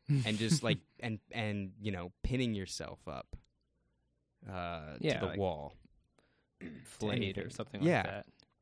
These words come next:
Speaker 1: All that
Speaker 2: Just
Speaker 1: stuff. So, like, that constant agonizing pain from all these people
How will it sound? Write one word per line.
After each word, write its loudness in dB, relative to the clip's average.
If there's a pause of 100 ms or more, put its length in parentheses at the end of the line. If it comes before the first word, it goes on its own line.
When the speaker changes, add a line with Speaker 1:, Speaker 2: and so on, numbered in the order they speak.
(380)
Speaker 1:
All 2
that 0
Speaker 2:
Just -4
Speaker 1:
stuff. -12
So, 4
like, 4 (140)
that 2 (840)
constant 0 (600)
agonizing 0
pain -2
from -4
all -2
these -4
people -4